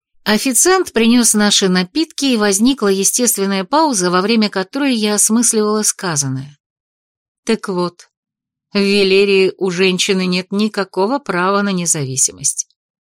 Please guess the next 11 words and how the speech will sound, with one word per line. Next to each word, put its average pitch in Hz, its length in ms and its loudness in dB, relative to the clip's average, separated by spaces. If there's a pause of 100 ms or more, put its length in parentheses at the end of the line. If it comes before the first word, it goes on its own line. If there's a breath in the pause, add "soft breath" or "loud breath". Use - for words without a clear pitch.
Для 214 300 2
неё 233 340 2
отведён 254 480 0
пьедестал, 240 760 -2
на 175 120 -4
котором 180 420 -2
она 175 180 0
должна 160 460 -4
стоять 147 840 -4
и 220 120 -2
блистать 175 840 -6